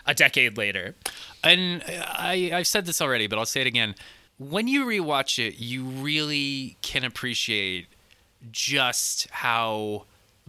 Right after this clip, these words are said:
Speaker 2: bitingly self-critical this movie is of itself.
Speaker 1: Right.
Speaker 2: Like, there are so many moments where, like, the film is, like, taking the piss out of itself, taking the piss out of Guido,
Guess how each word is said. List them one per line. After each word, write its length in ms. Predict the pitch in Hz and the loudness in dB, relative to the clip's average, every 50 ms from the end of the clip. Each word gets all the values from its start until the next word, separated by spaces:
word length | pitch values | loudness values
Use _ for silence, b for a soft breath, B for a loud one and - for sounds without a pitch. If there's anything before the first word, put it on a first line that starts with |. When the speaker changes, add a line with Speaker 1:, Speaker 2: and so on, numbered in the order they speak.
| 120 117 110 - _ _ | -16 -16 -16 -20 _ _
Speaker 2:
bitingly 580 | 131 123 123 123 113 127 120 117 117 113 113 | -2 0 0 0 0 0 -2 -2 -2 -4 -2
self-critical 800 | 107 - - 123 110 98 - - - 110 95 95 - - 98 87 | -2 -2 0 0 -2 -2 -4 -4 -4 -4 -4 -4 -6 -6 -8 -8
this 200 | 90 90 - - | -6 -8 -8 -6
movie 280 | 104 92 87 90 87 85 | -8 -8 -8 -8 -8 -6
is 160 | 82 85 - | -6 -8 -8
of 100 | 85 82 | -10 -10
itself. 240 | 80 - - - 139 | -8 -8 -2 0 0
Speaker 1:
Right. 380 | 123 110 92 90 - - - b b b b b b b b b b | 0 0 0 -4 -6 -10 -12 b b b b b b b b b b
Speaker 2:
Like, 360 | - 117 120 123 120 - - | -4 0 2 2 2 0 -4
there 280 | - 113 139 139 139 139 | -2 0 2 2 2 2
are 480 | 131 139 135 143 143 139 139 139 131 120 | 2 2 4 4 2 2 2 0 -2 -2
so 840 | 117 - - - - - - - - - 156 156 156 156 156 156 156 | -4 -2 -2 -2 -2 -2 -2 -2 -2 0 0 0 0 0 0 -2 -2
many 460 | 151 143 131 127 127 123 120 120 117 | -2 -2 -2 0 0 0 0 -2 -2
moments 680 | 110 107 104 104 104 104 104 101 98 92 - - - - | -2 -2 -2 -2 -2 -2 -2 -4 -4 -4 -6 -6 -4 -2
where, 440 | 104 101 98 98 95 95 95 92 | -2 0 0 0 0 0 -2 -4
like, 420 | 92 98 104 98 98 98 - - b b b b b b b b b b b | -4 -2 -2 0 0 -2 -4 -8 b b b b b b b b b b b
the 140 | - 120 123 | -12 -12 -10
film 300 | - - 131 127 127 127 | -6 -2 0 0 0 0
is, 160 | 123 117 107 104 | 0 -2 -2 -2
like, 320 | 113 107 101 - - - - - | -2 -2 -2 -2 -6 -14 -6 -2
taking 340 | - 135 127 113 131 127 | 0 0 0 0 -2 -4
the 60 | 120 110 | -4 -6
piss 280 | - - 117 107 - 110 | -2 -2 -2 -2 0 -2
out 100 | 104 98 | -2 -4
of 80 | 92 | -4
itself, 760 | 95 95 - - - 127 120 120 117 107 - - - - - b b b b b b b b b b | -6 -6 -2 0 2 2 4 2 2 0 -4 -8 -8 -10 -12 b b b b b b b b b b
taking 320 | - - 131 113 - 113 101 | 0 0 0 0 0 -6 -6
the 80 | 101 | -8
piss 320 | - - - 110 - - 113 | -8 -6 -6 -4 -4 -2 -4
out 80 | 101 | -4
of 140 | 95 92 95 | -6 -6 -8
Guido, 640 | - 117 117 120 117 113 110 110 110 110 107 104 | -6 -2 0 0 2 2 2 0 0 -2 -2 -4